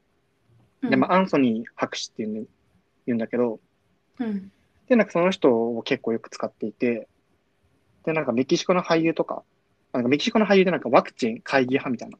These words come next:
Speaker 2: 人がいるらしくて、
Speaker 1: <laughs>
Speaker 2: で、なんかその人とインスタライブで三十分間対談して、
Speaker 1: うん。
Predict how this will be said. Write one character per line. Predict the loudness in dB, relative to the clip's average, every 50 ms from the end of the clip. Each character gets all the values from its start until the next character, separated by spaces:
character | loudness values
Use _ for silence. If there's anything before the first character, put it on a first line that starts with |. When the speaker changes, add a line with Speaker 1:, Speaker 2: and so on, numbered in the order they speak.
| _ _
Speaker 2:
人 | _ -10 -10
が | -10
い | -10
る | -12 -12
ら | -14
し | -16
く | -16 _
て、 | -10 -10 -10 -10 -14 _ _ _ _ _ _ _ _ _ _ _
Speaker 1:
<laughs> | 2 4 4 4 4 0 -4 -8 -12 -14 -18 -20 -20 -20 _ _ _ _
Speaker 2:
で、 | 6 6
な | 6 6
ん |
か | 6 4
そ | 2
の | 2 2 2 0 -2
人 | -2 -2 0 2 4 4 4 2 -2 -6 _ _ _ _ _ _ _
と | 2 4 4
イ | 4 4
ン | 4
ス | 6
タ | 6
ラ | 8 8
イ | 6 4
ブ | 0
で | -6 -10
三 | -8 -8 -8 -8
十 | -8 -8
分 | -10 _ -10 -10 -10
間 | -8 -10 -12 -14 -16 -18 _ _ _ _ _ _ _ _ _ _ _ _ _ _
対 | 10 12 12 12
談 | 12 10 6 2
し | -2 0
て、 | 4 6 6
Speaker 1:
う | 6 4
ん。 | 2 -4